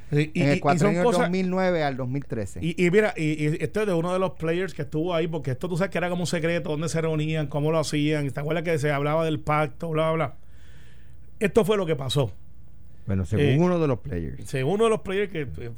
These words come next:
Speaker 1: le encanta la historia, igual que a Alejandro, eh, en este caso, eh, Kenneth McClinton le propuso a Aníbal que sustituyeran los P N P, si habían vacantes P N P, y populares, si habían vacantes populares.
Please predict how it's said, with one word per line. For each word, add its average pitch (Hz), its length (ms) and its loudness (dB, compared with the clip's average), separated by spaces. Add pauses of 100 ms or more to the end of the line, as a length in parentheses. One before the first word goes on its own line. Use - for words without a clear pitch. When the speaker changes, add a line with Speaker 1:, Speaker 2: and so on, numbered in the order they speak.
(140)
Speaker 1:
le 135 120 -2
encanta 139 360 -2
la 165 40 -2
historia, 160 280 0
igual 135 140 0
que 135 80 -4
a 151 40 0
Alejandro, 123 440 0 (640)
eh, 131 340 0
en 139 100 0
este 156 200 0
caso, 151 380 0 (340)
eh, 131 160 -2
Kenneth 165 240 2
McClinton 180 400 -2
le 160 80 4
propuso 131 380 0
a - 20 2
Aníbal 135 360 2 (420)
que 147 100 -2
sustituyeran 139 680 0 (420)
los 143 180 2
P 139 120 -4
N 131 180 0
P, 208 240 2
si - 120 -6
habían 131 220 0
vacantes 156 380 -2
P 190 100 0
N 190 140 0
P, 147 200 -2 (520)
y 185 80 2
populares, 180 580 2
si - 80 -2
habían 143 260 0
vacantes 151 440 -2
populares. 107 760 -4